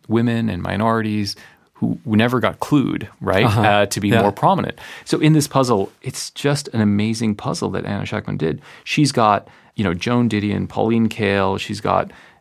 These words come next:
Speaker 1: Google Maps, she's got Amazon Prime, and these really great clues, right? So acrobat, for example, most crossword puzzle solvers would go to circus performer or would go straight to,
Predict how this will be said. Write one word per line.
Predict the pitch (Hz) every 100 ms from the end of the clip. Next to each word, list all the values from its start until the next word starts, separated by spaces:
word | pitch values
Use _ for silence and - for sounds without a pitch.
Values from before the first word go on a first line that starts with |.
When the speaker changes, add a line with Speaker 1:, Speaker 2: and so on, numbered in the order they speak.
| _
Speaker 1:
Google | - 139 131
Maps, | 117 95 98 95 - -
she's | - 101
got | 95 85
Amazon | 123 131 113 104
Prime, | 98 101 95 92 95 90 - - -
and | 117 113
these | 107
really | 113 147 165
great | 131 127 - -
clues, | - 175 247 - -
right? | 98 160 -
So | - 113 104 - _ _ _ _ -
acrobat, | 113 - 98 92 - _ _ _ _ _ _ _
for | - 110
example, | 98 98 90 87 113 - _ _
most | - 123 117 107 -
crossword | - 110 101 101
puzzle | 104 101
solvers | - 98 90 92
would | 95
go | 104
to | 87
circus | - 107 90 -
performer | - - - - - -
or | - 104
would | 101
go | -
straight | 92 - 117 -
to, | - 92 82